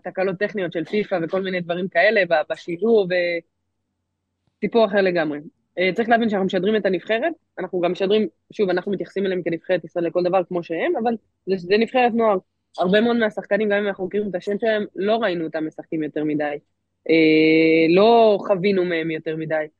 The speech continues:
אז קשה, אני, אסור לי, יותר נכון, לרדת לאיזה שהם רצו-, רזולוציות, אה,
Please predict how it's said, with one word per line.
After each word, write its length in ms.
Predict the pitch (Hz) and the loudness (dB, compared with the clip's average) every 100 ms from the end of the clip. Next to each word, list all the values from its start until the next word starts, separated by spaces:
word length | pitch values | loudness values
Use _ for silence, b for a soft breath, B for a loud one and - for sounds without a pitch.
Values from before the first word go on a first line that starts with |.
| _ 165 | _ -8
אז 120 | 165 | -4
קשה, 520 | 185 - 233 226 214 - | -2 2 4 4 2 2
אני, 180 | 185 196 - | 2 0 -2
אסור 360 | - 277 262 214 - _ | -6 -6 -2 -4 -4 _
לי, 80 | 160 - | -10 -8
יותר 180 | 151 165 | -8 -8
נכון, 300 | 165 226 262 - _ _ _ - | -4 -4 -4 -8 _ _ _ -2
לרדת 420 | 170 196 202 196 | 0 2 2 0
לאיזה 220 | 185 180 | -2 -2
שהם 200 | 180 175 | -4 -4
רצו-, 280 | 165 - - | -4 -8 -6
רזולוציות, 600 | 170 170 175 202 202 185 | -4 -2 -2 -2 -4 -4
אה, 340 | 180 165 165 | -2 0 0